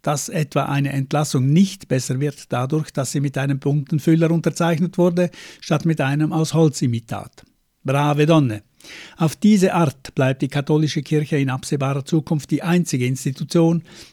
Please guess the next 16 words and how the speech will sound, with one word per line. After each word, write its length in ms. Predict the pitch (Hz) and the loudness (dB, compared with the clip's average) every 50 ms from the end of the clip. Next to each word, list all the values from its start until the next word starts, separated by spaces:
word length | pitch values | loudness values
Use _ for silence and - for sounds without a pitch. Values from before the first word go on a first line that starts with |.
| _ - | _ -4
wo 80 | 170 | 0
die 120 | 151 160 139 | 0 0 0
Frauen 340 | - 156 151 156 160 151 151 | 0 0 2 2 2 2 2
noch 180 | 151 139 - | 0 0 0
mit 220 | 151 131 - 127 123 | -2 -2 -2 0 0
Recht 280 | 160 170 - - - | 0 -2 -2 -4 -8
behaupten 440 | - 117 113 135 139 135 - 147 135 | -6 -4 -4 -4 -4 -4 -4 -6 -4
können, 340 | - 151 139 143 143 139 131 | -2 -2 0 0 0 -2 -2
sie 320 | 120 131 156 165 170 165 | 0 0 2 2 2 2
würden 320 | 139 139 143 139 147 143 - | 2 2 2 0 -2 -4 -4
ihres 340 | 170 135 135 143 135 - | -2 -2 -2 -2 -4 -6
Geschlechtes 520 | - 139 - 139 123 117 - - 139 - - | -6 -6 -4 -4 -6 -6 -6 -6 -6 -4 -4
wegen 280 | 120 120 123 131 135 | -4 -4 -4 -6 -6
alles 300 | 135 135 127 123 127 - | -6 -4 -4 -4 -4 -6
besser 320 | - - 117 104 - - 107 | -6 -6 -6 -6 -6 -6 -8
machen. 320 | 98 95 - - - - | -10 -12 -12 -14 -18 -18